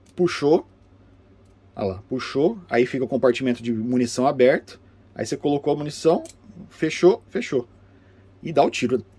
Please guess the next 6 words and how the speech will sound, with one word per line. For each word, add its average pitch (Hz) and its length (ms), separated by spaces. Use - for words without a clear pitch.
Pá! - 220
Ah, 440 400
moleque, 185 580
massa 196 360
demais. 139 540
Curti. 131 400